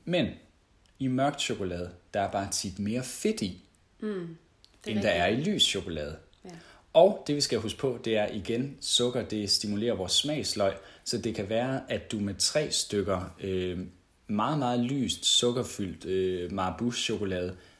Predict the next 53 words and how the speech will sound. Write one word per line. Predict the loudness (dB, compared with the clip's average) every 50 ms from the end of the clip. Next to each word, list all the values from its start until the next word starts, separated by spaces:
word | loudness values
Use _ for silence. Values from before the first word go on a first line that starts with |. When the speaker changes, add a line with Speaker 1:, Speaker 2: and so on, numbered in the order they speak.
| _ _
Speaker 1:
faktisk | -8 -2 -2 -2 -2 -2 -4 -6 -6
får | -4 -4
stimuleret | -4 -2 -2 -2 0 0 2 2 0 0 0 -2
dit, | -4 -4 -2 -2
øh, | 0 0 0 0 -2
dit, | -2 -4 -4 -4 -2
øh, | -2 -2 -2 -2 -4 -6 -8 -10 -8 -6
dit, | -6 -6 -4 -2
øh, | -2 -2
hvad | -2 -2 -2 -4 -4 -4 -4
hedder | -4 -4 -2
det, | -2 -4 -6 -8 -16 -20 -20 _ _ _ _ -8
øh, | -8 -6
drive, | -2 0 2 2 2 0 0 -2 -2
eller | -2 0 0
hvad | 0 0
hedder | -2 -2
sådan | -2 0 0 -2 -2 -2
noget, | -4 -4
ja, | -4
efter | -4 -4 -4 -6 -8
at | -8 -8
du | -6
vil | -6 -4
have | -4 -4 -4
noget | -4 -4
sødt, | -2 -2 -4 -4 -6 -8 -14 -20 _ _ _ -12
Speaker 2:
Mm. | -12 -12 -12 -16 -14 -6
Speaker 1:
i | -2 0
stedet | 2 2 2 2 0 0
for, | 0 -2 -2
at | -2 -4 -6
du | -8
spiser | -6 -4 -4 -4 -2 -2 -2 -2
en | -2 -4 -2
hel | -2 -2 -2 -2
plade | -4 -6 -6 -4 -2
mørk | -2 0 -2 -2 -2
chokolade, | -6 -6 -6 -6 -6 -6 -4 -4 -6
fordi | -6 -8 -6 -6 -6
at | -6 -6
du | -6
bliver | -4 -2 -2 -2
ikke | -2 0
helt | 0 2 2 2
stimuleret, | 2 0 0 -2 -2 0 -2 -2 -2
fordi | -4 -6 -6 -6 -6
du | -6 -8
får | -8 -6 -4 -4
kun | -4 -2 -2 -2
den | -2 -2 -2
her | -2 -2 -2 -2
bitterhedssmag. | 0 0 0 0 0 -2 -2 -4 -6 -6 -10 -10 -8 -6 -4 -4 -4 -2 -2 -2 -2 -2 -2 -4 -6